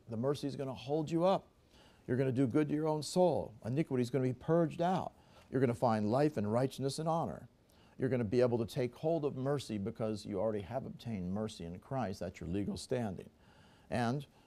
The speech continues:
as you go forth to minister to others, you're gonna find the mercy of the Lord. Whatever you give out, it's gonna be given back to you again.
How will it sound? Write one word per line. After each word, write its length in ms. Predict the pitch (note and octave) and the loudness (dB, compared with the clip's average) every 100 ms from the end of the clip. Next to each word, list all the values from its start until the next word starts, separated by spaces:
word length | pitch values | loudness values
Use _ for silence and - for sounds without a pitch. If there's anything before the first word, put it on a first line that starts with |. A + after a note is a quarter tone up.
| - | -8
as 120 | A2 | -2
you 60 | B2+ | 2
go 160 | C3+ C3+ | 4 6
forth 280 | D3 C3+ B2+ | 8 6 6
to 60 | |
minister 440 | B2 F3 D#3+ C#3+ C3 | 0 0 -2 0 2
to 100 | B2 | 6
others, 360 | F#3 E3 E3+ | 6 4 0
you're 100 | C#3 | 0
gonna 140 | C3+ B2+ | -2 -2
find 300 | D3+ D3 C3+ | -4 -4 -4
the 40 | |
mercy 340 | C3+ D3+ C#3+ | -2 -2 -4
of 40 | C#3+ | -4
the 60 | |
Lord. 280 | D3 G3 B2 | -2 -2 0
Whatever 220 | A#2+ B2+ | -2 -2
you 80 | C3+ | -2
give 220 | B2 D#3+ | 0 0
out, 300 | F3+ D#3+ C3 - - - | 0 0 -4 -10 -20 -14
it's 120 | - | -8
gonna 140 | G#2 | -4
be 120 | F#2+ | -4
given 360 | F#2+ A2 A2+ A#2 - | 0 0 0 -4 -2
back 300 | F2+ F2 - | -2 -2 -6
to 80 | F2+ | -6
you 200 | D2 E2 | -4 -4
again. 340 | F2+ F#2+ D#2+ | -2 -2 -4